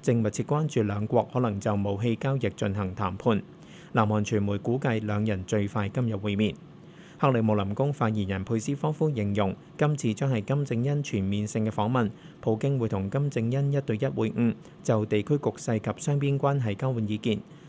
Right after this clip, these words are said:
佢透露兩國會喺敏感領域開展合作，不過唔會公開。俄羅斯總統普京喺海參崴會見中國國務院副總理張國清。普京表示，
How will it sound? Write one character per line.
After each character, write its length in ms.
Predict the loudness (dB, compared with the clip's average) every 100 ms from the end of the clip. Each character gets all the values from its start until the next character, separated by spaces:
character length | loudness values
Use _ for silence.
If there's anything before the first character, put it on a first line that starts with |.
| -10
佢 100 | -4 0
透 160 | 2
露 160 | 2 2
兩 200 | 2 2
國 140 | 0
會 240 | 0 0 2
喺 140 | 2
敏 200 | 0 0
感 160 | 0 0
領 140 | 0 0
域 140 | -2
開 200 | -2 -2
展 220 | 0 -2
合 100 | -2 0
作， 240 | 2 2 -4 -4
不 80 | 0
過 280 | 0 0 -2
唔 140 | -6 -2
會 120 | -2
公 220 | 0 0
開。 280 | 2 2 0 -10 -20 -20 -20 -20 -20 -20 -20 -20 -20 -20 -20 -20 -6 4
俄 100 | 6
羅 100 | 6
斯 160 | 4
總 180 | 2 2
統 160 | 2 2
普 200 | 2 2
京 160 | 2 0
喺 220 | 2 2
海 160 | 2
參 240 | 0 0 0
崴 180 | 2 2
會 240 | 0 0
見 220 | 0 0
中 220 | 0 -2 0
國 160 | -2 0
國 160 | 0 0
務 180 | 0 0 0
院 180 | 0
副 180 | 0 -2
總 280 | 0 0 0
理 120 | -2
張 220 | 0 0
國 180 | 0 -2 0
清。 260 | 0 0 -4 -16 -20 -16 -2
普 100 | 0
京 180 | 2 2
表 200 | 2 2
示， 200 | 2